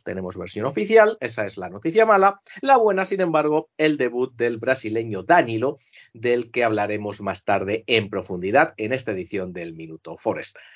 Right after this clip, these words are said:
Tras este partido en la Costa Sur, el Forest se toma ahora un respiro en la Liga debido a la jornada de F A Cup de este fin de semana, en la que, por desgracia, no estaremos, pero, pero sí que estaremos en las semifinales de la Copa de la Liga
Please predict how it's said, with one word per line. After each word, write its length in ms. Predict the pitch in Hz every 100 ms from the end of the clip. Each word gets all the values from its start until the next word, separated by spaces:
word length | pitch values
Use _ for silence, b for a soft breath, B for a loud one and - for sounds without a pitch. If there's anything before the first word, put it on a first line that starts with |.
| b b b b
Tras 200 | 185 185
este 180 | 202 214
partido 400 | 202 190 240 226
en 60 |
la 220 | 175 151 143
Costa 320 | 165 - 175
Sur, 360 | 220 240 277
el 180 | 185 151
Forest 380 | 143 185 226 220
se 100 | 151
toma 240 | 151 143
ahora 260 | 143 139 139
un 120 | 147
respiro 580 | 165 170 151 156 330 - _ -
en 180 | 139 131
la 140 | 147
Liga 280 | 190 214 269
debido 400 | 202 131 127 123
a 60 | 117
la 100 | 117
jornada 380 | 110 127 120 104
de 120 | 107
F 120 | 107
A 280 | 104 139 127
Cup 60 | -
de 160 | 101 95
este 240 | 92 -
fin 160 | 98 95
de 60 | 101
semana, 380 | 107 113 139
en 100 | 131
la 140 | 101 -
que, 200 | 90 -
por 220 | 117 113
desgracia, 540 | 98 95 113 117 92 87
no 260 | 98 95
estaremos, 680 | 82 - 113 151 175 208 208 B B B _
pero, 400 | 262 247 247 -
pero 420 | - 226 165 - _ -
sí 340 | - 233 240
que 80 | 247
estaremos 580 | 254 190 165 185 220 196
en 160 | 156
las 180 | 170 208
semifinales 680 | 165 143 202 165 175 220 170
de 80 | 214
la 140 | 165
Copa 260 | 226 196 196
de 100 | 262
la 120 | 160
Liga 340 | 202 139 170